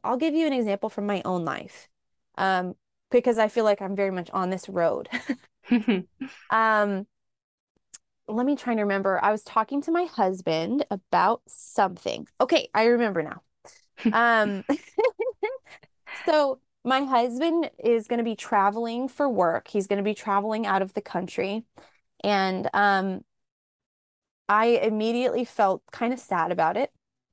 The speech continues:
Speaker 1: because, um, he travels pretty often. And so that can be really hard as a mom of three, right?
Speaker 2: Mm-hmm.
Speaker 1: It's hard.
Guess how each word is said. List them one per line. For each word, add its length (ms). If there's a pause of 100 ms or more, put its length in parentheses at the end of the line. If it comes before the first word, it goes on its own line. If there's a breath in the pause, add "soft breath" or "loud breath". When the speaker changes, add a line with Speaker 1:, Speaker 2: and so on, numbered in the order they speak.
(280)
Speaker 1:
because, 640
um, 280
he 180
travels 560 (300)
pretty 300
often. 400
And 160
so 120
that 200
can 140
be 120
really 220
hard 500
as 120
a 60
mom 260
of 100
three, 380 (300)
right? 240 (140)
Speaker 2:
Mm-hmm. 240 (1200 soft breath)
Speaker 1:
It's 200
hard. 420